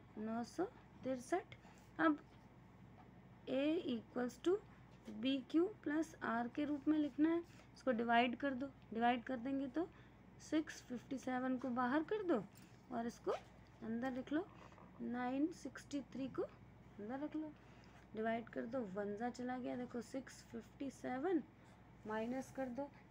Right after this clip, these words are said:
सिक्स फिफ्टी सेवन माइनस हो गया तो हमारे पास यहाँ आ गया, देखो, ये हो गया सिक्स, ये ज़ीरो और ये थ्री, है ना। First step अभी ज़ीरो नहीं हुआ ना, इसको इस रूप में लिख दो। देखो, first step हमारा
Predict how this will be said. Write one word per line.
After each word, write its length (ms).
सिक्स 220
फिफ्टी 360
सेवन 300
माइनस 420
हो 80
गया 160
तो 120
हमारे 300
पास 300
यहाँ 240
आ 40
गया, 200
देखो, 300
ये 60
हो 120
गया 180
सिक्स, 500
ये 120
ज़ीरो 420
और 180
ये 180
थ्री, 180
है 100
ना। 80
First 280
step 200
अभी 160
ज़ीरो 260
नहीं 180
हुआ 200
ना, 120
इसको 240
इस 140
रूप 220
में 80
लिख 140
दो। 140
देखो, 240
first 300
step 320
हमारा 320